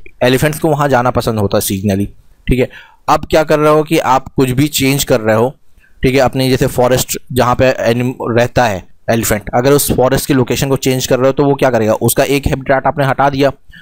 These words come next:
तो वो क्या करेगा, वो search करेगा दूसरे habitat को। तो अब दूसरा habitat क्या होगा, जो है जो human settled habitat है उसमें वो जाएगा और उस पे negative impact पड़ेगा किसके ऊपर, उसका ह्यूमन के ऊपर, क्योंकि उसका crop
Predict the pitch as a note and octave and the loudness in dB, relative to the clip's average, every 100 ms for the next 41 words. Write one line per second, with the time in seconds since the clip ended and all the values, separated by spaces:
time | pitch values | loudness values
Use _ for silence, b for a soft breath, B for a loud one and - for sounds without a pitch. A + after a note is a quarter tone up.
0 | B D#3 D3+ D#3 C3+ A#2 A#2 C3 C3 - | B 2 2 2 2 2 2 0 -2 -6
1 | - D#3 - D#3 D3 C#3 B2+ A2 A#2 G2+ | 0 0 2 0 2 2 2 2 0 0
2 | F#2 F#2+ G#2+ A2+ C3 C#3 - B2+ C3 B2+ | -2 -2 -2 0 2 2 2 0 0 2
3 | C#3+ C#3 C3 C3 - C3 G#2 F#2 B B | 0 0 -2 -2 0 0 0 -4 B B
4 | D3+ - A#2 C#3 D3 C#3 D3 - - - | -12 -4 0 2 2 2 -2 -2 -10 -14
5 | - C#3 C#3 D3+ D3+ C3 B2 A#2 A2 A2 | -4 0 2 2 2 0 0 0 0 0
6 | G#2+ G#2+ B2+ - C3 - C3+ C3 A#2+ A2 | 0 0 -2 0 -2 0 0 2 2 2
7 | A2+ B2 A#2 A#2+ - B2 - D3 F#3+ b | 2 2 4 2 0 -2 0 -2 -2 b
8 | b b A#2+ B2+ B2 D3 C3+ C3 - B2 | b b -2 0 0 0 0 -2 0 -2
9 | B2+ - - _ - _ - - A#2+ A#2+ | -2 -12 -20 _ -20 _ -8 0 2 2
10 | B2+ - C3 - E3 C#3 D#3 E3 - _ | 2 0 -4 0 0 2 0 -2 -6 _
11 | - C3 D3+ D3+ - - C#3 D3 D3+ C#3 | -4 0 0 -2 -4 -6 -2 -2 -2 -2
12 | B2+ B2 C3+ C3+ C#3 C#3+ C3+ | -2 -2 -2 -2 0 0 0